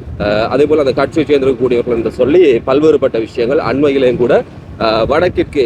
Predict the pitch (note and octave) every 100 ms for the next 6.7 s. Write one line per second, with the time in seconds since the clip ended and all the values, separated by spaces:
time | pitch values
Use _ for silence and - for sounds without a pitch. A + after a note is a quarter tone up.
0 | - - C#3+ D#3+ D#3+ D3 D3 C3+ C3 C3+
1 | D3 D#3 D3 B2+ B2+ C3 A#2+ A#2+ A2+ A2
2 | G#2+ A2+ A2 F#3+ E4+ - - - C#3 E3
3 | F3 D#3 C3+ C3 C3+ F#3 F3+ D#3+ D#3+ D#3
4 | D3+ C#3+ C3 B2 C3 B2 B2 D3+ D#3 B2+
5 | B2+ A#2+ B2 D3+ E3 D3+ B2+ B2 D3 C#3
6 | B2+ B2+ C#3+ B2 A2+ G#2 A#2